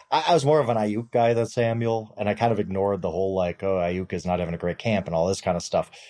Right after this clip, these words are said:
But my co-owner stood on the table for Deebo Samuel. I think it was, like, eighth round.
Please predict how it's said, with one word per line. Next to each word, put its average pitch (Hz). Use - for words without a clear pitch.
But 123
my 117
co-owner 120
stood 117
on 120
the 107
table 117
for 101
Deebo 101
Samuel. 104
I 87
think 147
it 151
was, 104
like, 90
eighth 92
round. 104